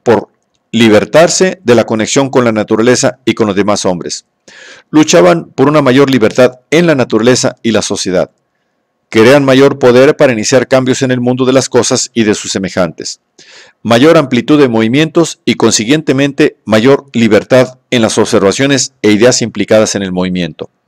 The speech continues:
No querían el aislamiento del mundo, sino una conexión más íntima con él. Querían formar de primera mano sus creencias sobre él, en vez de hacerlo mediante la tradición. Querían una unión más íntima con sus semejantes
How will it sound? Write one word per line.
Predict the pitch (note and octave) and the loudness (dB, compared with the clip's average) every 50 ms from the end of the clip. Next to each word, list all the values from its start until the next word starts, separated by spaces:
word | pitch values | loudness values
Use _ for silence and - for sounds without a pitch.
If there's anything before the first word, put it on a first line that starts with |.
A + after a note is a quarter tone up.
| _ _ _ _ _ _ _ _ _ _ _ _ _ _ _ _ _ | _ _ _ _ _ _ _ _ _ _ _ _ _ _ _ _ _
No | - G#3 F3 F3+ F3+ | -2 0 0 2 2
querían | F3+ D#3+ D3+ E3 E3+ F3 - - - | 2 4 4 4 2 2 -2 -4 -2
el | C3+ B2 B2 B2 | 0 4 4 4
aislamiento | A#2 G#2 A2 B2 A#2 B2+ D3 D3 - C#3+ A#2+ | 4 4 2 0 2 2 -2 -2 0 0 0
del | A2+ G#2+ G2+ | 0 0 -2
mundo, | G2+ G#2 G2+ F2+ F2 D#2 - _ _ _ | -2 -2 -4 -2 -6 -8 -8 _ _ _
sino | - - - B2+ A#2+ A#2+ - - | -10 -4 -2 0 0 0 -2 -2
una | - C3+ C#3+ C#3+ B2+ - | -2 0 2 0 0 0
conexión | C3+ A2 G#2 G2 - - B2 A#2+ | 0 -2 -2 -2 -2 -2 -2 0
más | A#2 A2+ - - | 0 -2 -2 -2
íntima | A2+ G#2 - G#2 G2 F#2+ - | -4 -4 -6 -4 -6 -6 -6
con | - F#2 E2+ | -6 -8 -6
él. | D#2+ D2+ D2+ - _ _ _ _ _ _ _ _ - _ _ _ _ _ _ - | -6 -8 -8 -12 _ _ _ _ _ _ _ _ -20 _ _ _ _ _ _ -2
Querían | - A2 B2 D3 D3+ C#3+ | 0 2 2 2 2 2
formar | - D#3 C#3+ C#3 D3 D3+ D#3 - - - | 0 -2 0 2 2 2 2 0 -2 -2
de | A#2 A2 - | -2 -2 0
primera | A2 G#2+ G#2+ B2 C#3 D3+ C#3+ | 0 -4 0 0 2 2 2
mano | C3 C3 C3 C#3 D3 F3 G#3 - - | 2 2 0 0 -2 -4 -6 -8 -10
sus | - - - - | -8 -8 -8 -4
creencias | - G#2 A2 A#2+ A#2+ - A#2+ - | -4 -2 -2 0 -2 -2 -4 -4
sobre | - G#2+ F#2 F#2+ F#2 | -4 -2 0 0 0
él, | F2+ D2 - _ _ _ _ _ _ _ _ - | 0 -2 -6 _ _ _ _ _ _ _ _ -2
en | - A2 A2+ | -2 -2 2
vez | A2+ C3+ C#3+ | 4 2 2
de | C#3 D3+ | 4 2
hacerlo | C#3+ - - B2 B2 C3+ C3+ G#2+ - - | 0 2 2 2 2 4 2 0 0 -4
mediante | A2 A#2 G#2+ A2 G2 - G#2 | -6 -2 -2 -2 -2 -2 -2
la | G2 F#2+ | -2 -2
tradición. | - F#2+ F#2 F2 E2+ - - F#2+ D#2+ - _ _ _ _ _ _ _ _ - - _ _ _ _ _ - - | -2 -2 -4 -4 -4 -8 -8 -8 -8 -8 _ _ _ _ _ _ _ _ -20 -20 _ _ _ _ _ -4 0
Querían | C3 B2+ D#3 F3 F3 F3 | 2 4 4 4 4 4
una | F3 F3 E3+ D#3+ | 2 2 2 2
unión | D3 D3 D#3 D#3+ D#3+ D3+ | 2 2 2 0 2 0
más | D3+ C#3 - | 0 0 0
íntima | C#3+ C#3+ C#3+ D3+ C#3 C#3 C3 | -2 -2 -2 -4 -2 -2 -2
con | - C3 A2+ | -4 -4 -8
sus | - - G2 | -8 -8 -6
semejantes | - A2 G2+ G2+ - - C3 C#3+ C#3+ - D#3 D3 - - | -6 -4 -6 -6 -4 -2 -2 -2 -2 -4 -6 -6 -6 -10